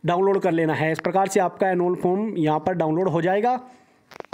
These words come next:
नीचे आपका दूसरा स्टेप जो है वो आपका डिक्लेरेशन है, डिक्लेरेशन फॉर्म को भी आपको क्लिक कर लेना है।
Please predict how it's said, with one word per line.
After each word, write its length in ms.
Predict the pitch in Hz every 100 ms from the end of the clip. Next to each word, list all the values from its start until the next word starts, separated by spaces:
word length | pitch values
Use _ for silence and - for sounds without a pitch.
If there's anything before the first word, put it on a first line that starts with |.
| - _ _ - - _ _ _ 165
नीचे 240 | 196 247
आपका 280 | 254 254 277
दूसरा 520 | 180 196 208 262 277
स्टेप 280 | - 226 220
जो 120 | 185
है 160 | 180 226
वो 200 | 196 214
आपका 280 | 208 240 240
डिक्लेरेशन 600 | 170 202 196 196 190 151
है, 140 | 160
डिक्लेरेशन 460 | 151 160 196 202 202
फॉर्म 220 | 202 185
को 120 | 190
भी 80 | 185
आपको 220 | 180 - 185
क्लिक 220 | 180 180
कर 80 | 190
लेना 220 | 202 208
है। 220 | 208